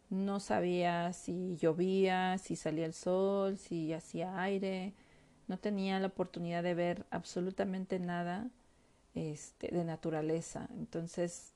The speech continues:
eso, la verdad, sí llegó un momento en que me, me, me impactaba un poco, me, me, me afectaba un poco porque no, no me gustaba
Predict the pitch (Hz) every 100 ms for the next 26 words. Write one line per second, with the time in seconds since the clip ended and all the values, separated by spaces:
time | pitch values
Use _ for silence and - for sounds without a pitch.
0 | - 185 - 208 190 170 160 170 170 -
1 | _ _ _ - - 208 214 208 196 190
2 | 185 202 196 180 170 160 180 - _ _
3 | - 165 165 156 151 - 233 233 _ _
4 | _ _ _ _ _ - _ - 220 208
5 | 208 - 226 240 240 - - - 165 156
6 | - 170 170 185 180 180 190 190 196 196
7 | 196 - 175 - - - - 170 170 175
8 | 180 180 175 180 170 - 160 160 170